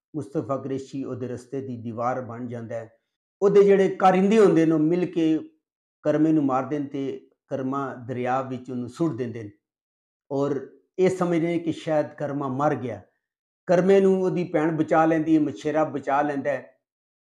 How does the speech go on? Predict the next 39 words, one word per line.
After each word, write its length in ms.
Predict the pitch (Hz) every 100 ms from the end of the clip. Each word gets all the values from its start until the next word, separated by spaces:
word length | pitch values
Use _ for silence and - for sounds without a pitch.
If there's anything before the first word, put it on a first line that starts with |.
| _ _ _ _ _ _
ਔਰ 200 | 131 139
ਬੜੀ 280 | 120 139 151
ਜ਼ਖਮੀ 440 | 117 - - 147
ਹਾਲਤ 300 | 120 131 135
ਵਿੱਚ 200 | 135 - -
ਉਹ 460 | 123 123 123 - _ _ _
ਬਸਤੀ 360 | 139 131 - 139
ਦੇ 160 | 135 131
ਅੰਦਰ 240 | 123 131 123 -
ਰਹਿੰਦਾ 320 | 110 127 110 98
ਹੈ। 160 | - _ _ _ _ _ -
ਇਸ 160 | 196 -
ਫਿਲਮ 200 | 262 277
ਦੇ 80 | 262
ਅੰਦਰ 300 | 240 254 240
ਅੰਜਮਨ 480 | 226 185 226 233 226
ਔਰ 180 | 202 196
ਸੁਲਤਾਨ 420 | - 180 196 190
ਰਾਏ 140 | 196
ਨੇ 120 | 196 196
ਬੜਾ 240 | 165 170
ਹੀ 140 | 180 175
ਸ਼ਾਨਦਾਰ 460 | 165 156 151 151
ਕੰਮ 280 | 151 147 139
ਕੀਤਾ 280 | 135 135 147
ਹੈ। 140 | 135 - _ _ _ _ _ _ -
ਕਰਮਾ 380 | 156 151 143 147
ਔਰ 280 | 143 151 139
ਅੰਜਮਨ 380 | 135 135 147 147
ਆਪਸ 280 | 135 147 135
'ਚ 80 | 147
ਮਿਲਦੇ 360 | 131 127 139
ਨੇ, 60 | 135
ਉਹਨਾਂ 200 | 135 131
ਦਾ 120 | 135
ਪਿਆਰ 380 | - 147 139 143
ਹੋ 100 | 135
ਜਾਂਦਾ 300 | 127 131 127
ਹੈ, 180 | 123